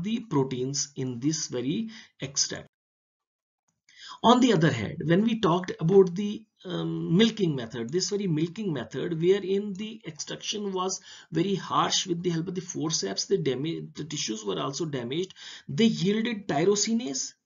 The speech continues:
The tyrosinase was also found and the epinephrine was also found.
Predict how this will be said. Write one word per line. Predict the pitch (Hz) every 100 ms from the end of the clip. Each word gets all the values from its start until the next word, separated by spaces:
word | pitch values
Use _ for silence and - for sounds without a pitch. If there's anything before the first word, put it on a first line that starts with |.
| _
The | 165
tyrosinase | 165 131 135 170 - 208 214 208
was | 214
also | 202 190 - 226
found | 220 220 226
and | 220 170
the | 180 -
epinephrine | 151 143 202 190 180 190 190
was | 175 156
also | 127 113 110 98
found. | - 104 104